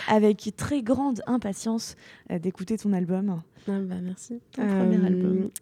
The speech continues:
Speaker 2: ouais, ouais, ouais. Euh, eh bien, ce sera pop, ce sera toujours aussi pop. Là, vraiment, avec, en tout cas avec l'E P, euh, euh, j'ai vraiment voulu, euh, affirmer l'étiquette, euh,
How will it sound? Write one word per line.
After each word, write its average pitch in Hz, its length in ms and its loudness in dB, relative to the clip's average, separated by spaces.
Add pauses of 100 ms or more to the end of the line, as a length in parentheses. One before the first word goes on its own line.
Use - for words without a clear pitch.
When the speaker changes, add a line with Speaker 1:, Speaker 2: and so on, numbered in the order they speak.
(120)
Speaker 2:
ouais, 226 400 0
ouais, 196 140 0
ouais. 214 380 -2
Euh, 175 500 0 (120)
eh 196 100 -2
bien, 190 560 0 (160)
ce - 160 -6
sera - 180 -8
pop, - 280 -6 (100)
ce - 80 -12
sera 202 120 -10
toujours 196 240 -8
aussi 185 200 -8
pop. 185 320 -2
Là, 190 180 0
vraiment, 185 320 -2
avec, 180 260 -6
en 196 60 -8
tout - 80 -18
cas 208 140 -6
avec 185 200 -6
l'E 180 100 -4
P, 196 160 -8
euh, 185 280 -4 (540)
euh, 180 200 0
j'ai 175 120 -2
vraiment 180 320 -2
voulu, 180 400 -4
euh, 170 240 -2
affirmer 185 440 -6
l'étiquette, - 540 -8
euh, 175 320 -6